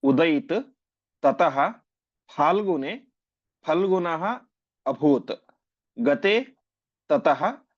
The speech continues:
ಮಾದ್ರವತಿ ಬಭಾಷೆ. ಪರಮಾತ್ಮನ ಯಾವ ಅವತಾರಗಳ ಆಚರಣೆ ಕೂಡ ನಾವು, ಆ, ಮಾಡಲೇಬೇಕು,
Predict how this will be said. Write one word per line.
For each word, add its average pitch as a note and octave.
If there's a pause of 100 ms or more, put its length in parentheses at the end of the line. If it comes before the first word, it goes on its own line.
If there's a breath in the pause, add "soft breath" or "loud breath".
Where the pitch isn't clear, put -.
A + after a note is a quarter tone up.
(260)
ಮಾದ್ರವತಿ C#3+ (320)
ಬಭಾಷೆ. C3 (4000)
ಪರಮಾತ್ಮನ C#3+ (1500)
ಯಾವ C#3
ಅವತಾರಗಳ D3
ಆಚರಣೆ C3+
ಕೂಡ C3+
ನಾವು, D3+ (840)
ಆ, B2 (340 loud breath)
ಮಾಡಲೇಬೇಕು, D3+